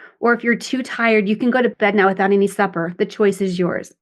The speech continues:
See how she's still an adult, but she's still enforcing things as the parent?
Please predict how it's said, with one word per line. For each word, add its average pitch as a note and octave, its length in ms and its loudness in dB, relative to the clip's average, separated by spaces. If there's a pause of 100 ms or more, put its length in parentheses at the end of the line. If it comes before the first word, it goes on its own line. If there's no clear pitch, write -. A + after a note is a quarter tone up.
(140)
See A#3+ 160 0
how A#3+ 120 2
she's A#3 220 -4
still B3+ 280 2
an C4+ 80 2
adult, A3 500 0
but - 120 -4
she's - 180 -8
still A#3+ 300 0
enforcing A3 640 0
things A#3+ 240 0
as A3 120 2
the G#3+ 80 -2
parent? G3+ 460 0